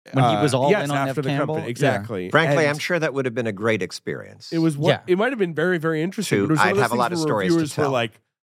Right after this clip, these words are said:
Speaker 2: "Did they even <laughs> rehearse this? Like,
Speaker 1: Yeah.
Speaker 2: what am I watching?"
Speaker 1: Well, it's
Speaker 2: Like,
Speaker 1: also so
Speaker 3: Yeah.
Speaker 1: fascinating
Speaker 2: but
Speaker 1: that
Speaker 2: people really had their knives out, especially 'cause the celebrity of
Speaker 3: Now,
Speaker 2: it
Speaker 3: were
Speaker 2: all.
Speaker 3: you
Speaker 2: Yeah.
Speaker 3: there at the time?
Speaker 2: I was.
Speaker 3: I know.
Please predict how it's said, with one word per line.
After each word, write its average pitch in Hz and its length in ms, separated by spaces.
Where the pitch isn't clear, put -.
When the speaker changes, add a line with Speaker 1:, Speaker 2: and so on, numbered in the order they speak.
Speaker 2:
"Did 160 200
they 160 160
even 220 640
<laughs> 160 160
rehearse 247 360
this? - 420
Like, 214 120
Speaker 1:
Yeah. 123 140
Speaker 2:
what 247 200
am 240 120
I 214 120
watching?" 208 580
Speaker 1:
Well, 143 120
it's 285 80
Speaker 2:
Like, - 100
Speaker 1:
also 269 260
so 185 160
Speaker 3:
Yeah. - 80
Speaker 1:
fascinating 226 640
Speaker 2:
but 214 80
Speaker 1:
that 214 60
Speaker 2:
people 247 140
really 208 200
had 170 140
their 151 100
knives 117 320
out, 98 160
especially 98 320
'cause 95 140
the 101 100
celebrity 90 600
of 78 40
Speaker 3:
Now, 135 180
Speaker 2:
it 131 40
Speaker 3:
were 135 80
Speaker 2:
all. 139 80
Speaker 3:
you 156 160
Speaker 2:
Yeah. 131 80
Speaker 3:
there 147 240
at 147 100
the 139 80
time? 143 380
Speaker 2:
I - 60
was. 120 540
Speaker 3:
I 104 140
know. 107 240